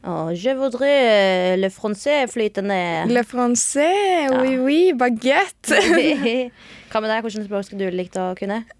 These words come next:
Speaker 2: Spansk flytende. Kan det litt, men det hadde vært nice å bare helt hundre prosent, liksom.
Speaker 1: Ja, hva er favorittmaten din da?
Speaker 2: Taco og pizza.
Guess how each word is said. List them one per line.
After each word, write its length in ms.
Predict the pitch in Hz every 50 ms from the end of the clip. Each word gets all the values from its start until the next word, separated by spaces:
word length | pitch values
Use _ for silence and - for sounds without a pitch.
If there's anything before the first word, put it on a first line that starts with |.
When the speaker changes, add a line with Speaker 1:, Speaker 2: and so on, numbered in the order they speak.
| _ _
Speaker 2:
Spansk 580 | - - - - 269 262 269 277 277 - - -
flytende. 420 | - 269 233 214 - - 202 - -
Kan 160 | - 247 247
det 100 | 254 254
litt, 300 | 247 233 233 - - -
men 160 | - 233 220
det 80 | 220 226
hadde 140 | 214 220 220
vært 140 | 214 - 214
nice 240 | 202 196 202 190 -
å 60 | 202
bare 240 | 208 202 196 185 - - 208 254 - - - - -
helt 280 | - 214 196 190 -
hundre 180 | 214 208 196 196
prosent, 340 | 202 190 208 208 233 247 285
liksom. 200 | 285 294 294 294 - _
Speaker 1:
Ja, 200 | - 185 185 185
hva 160 | 180 - - 202
er 60 | 180
favorittmaten 640 | 185 190 185 180 - 185 180 170 165 - - 185 190
din 80 | 196
da? 80 | 202 202 190 - - _ _ _ -
Speaker 2:
Taco 440 | - 240 226 220 214 - - 254 247 247 247 247
og 160 | 269 254 -
pizza. 500 | - 226 214 - - - - 269 262